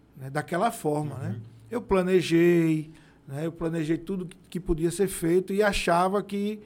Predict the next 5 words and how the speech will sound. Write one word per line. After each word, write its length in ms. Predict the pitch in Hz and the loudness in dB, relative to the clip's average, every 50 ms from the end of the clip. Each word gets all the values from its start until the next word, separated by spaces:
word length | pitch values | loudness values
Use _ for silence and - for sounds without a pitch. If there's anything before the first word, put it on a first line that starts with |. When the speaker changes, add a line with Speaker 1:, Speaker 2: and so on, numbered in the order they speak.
| - - - - _ _ _ _ _ | -20 -20 -20 -20 _ _ _ _ _
Speaker 1:
eh, 500 | - 151 156 156 156 156 156 156 147 139 127 - - - - _ _ _ _ _ _ _ _ _ _ _ - | -8 -4 -2 -2 0 0 0 -2 -4 -4 -8 -10 -16 -20 -20 _ _ _ _ _ _ _ _ _ _ _ -10
apesar 600 | 170 165 - - 185 190 185 160 175 165 160 160 | -8 -4 0 2 4 4 4 4 6 6 6 4
de, 280 | 147 156 156 151 147 | 4 2 0 0 -2
de, 440 | 139 135 151 147 143 135 127 123 127 - - | -2 -4 -4 -4 -4 -4 -6 -10 -12 -12 -12
de, 120 | 143 151 | -10 -10